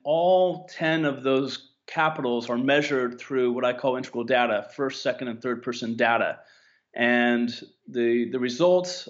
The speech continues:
of impact across those ten capitals, um, feed into four different bottom lines, um, people, planet, profit, and purpose. Obviously, a lot of this is very, you know, resonant with your own work with, um, I think you call it the theta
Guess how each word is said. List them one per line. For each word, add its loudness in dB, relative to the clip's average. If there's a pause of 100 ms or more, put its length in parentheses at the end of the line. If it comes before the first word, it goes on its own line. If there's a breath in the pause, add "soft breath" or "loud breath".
of 0
impact -2
across 0
those -6
ten -8
capitals, -6 (480)
um, -2
feed 2
into 0
four 0
different -4
bottom 0
lines, -8 (120)
um, -8
people, -2
planet, 0
profit, 0
and -6
purpose. -2 (500 soft breath)
Obviously, 0
a 0
lot 2
of 0
this -2
is -8
very, -2 (160)
you -12
know, -6
resonant -2
with -6
your -2
own 2
work 0
with, 2 (100)
um, 0
I -6
think -2
you -2
call 4
it -2
the -2
theta 2